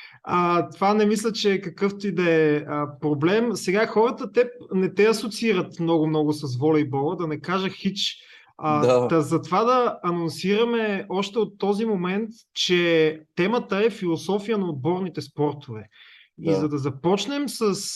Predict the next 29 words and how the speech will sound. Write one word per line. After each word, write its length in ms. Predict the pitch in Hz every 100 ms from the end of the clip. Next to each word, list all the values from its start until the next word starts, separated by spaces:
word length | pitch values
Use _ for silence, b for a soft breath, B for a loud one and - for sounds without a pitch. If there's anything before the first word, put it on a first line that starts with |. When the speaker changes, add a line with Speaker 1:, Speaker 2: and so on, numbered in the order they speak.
| 180
Speaker 1:
а, 520 | 160 156 147 147 143 -
както 280 | 180 196 -
се 140 | 208
започва 600 | 185 - 190 202 202 185
в 100 | -
един, 520 | 160 147 185 185 170 170
да 180 | 143 127
кажем, 340 | 160 170 156 156 _
научен 540 | 151 165 196 202 151 127
труд, 280 | 156 160 - -
да 200 | 147 151
започнем 480 | 139 139 196 233 277
с 260 | 214 165 127
дефиницията. 720 | 160 156 156 160 160 151 139
За 180 | 135 131
теб 180 | 233 233
какво 260 | 233 -
е 80 | 208
отборен 420 | 202 175 202 185
спорт 380 | 143 - 160 156 - 175
и 140 | 160
различава 580 | 156 139 139 170 185 226
ли 60 | 233
се 160 | 226
от, 320 | 208 202 202
а, 460 | 170 160 156 151 139 147 B B B B _
а, 300 | 160 151 147
всъщност 540 | 147 175 180 165 160
от 120 | 160